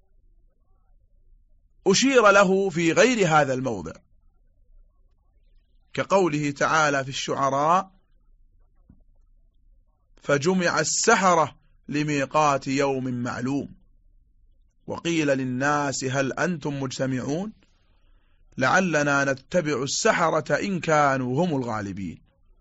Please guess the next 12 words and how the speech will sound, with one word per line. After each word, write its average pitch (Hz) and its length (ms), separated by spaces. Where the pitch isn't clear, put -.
فقوله 208 640
تعالى: 190 840
"لميقات 190 840
يوم 175 580
معلوم"، 170 760
اليوم 196 460
المعلوم 170 680
هو 240 240
يوم 180 320
الزينة 208 640
المذكور 139 720
هنا 113 440